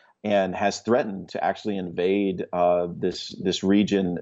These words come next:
to remove, uh, the Kurds and, um, remove the Kurds from this region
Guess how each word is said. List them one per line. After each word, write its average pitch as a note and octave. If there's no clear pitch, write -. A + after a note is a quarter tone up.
to F#2+
remove, F#2+
uh, E2+
the E2+
Kurds -
and, F2
um, E2
remove F2+
the F#2+
Kurds F#2
from F#2
this E2+
region G2+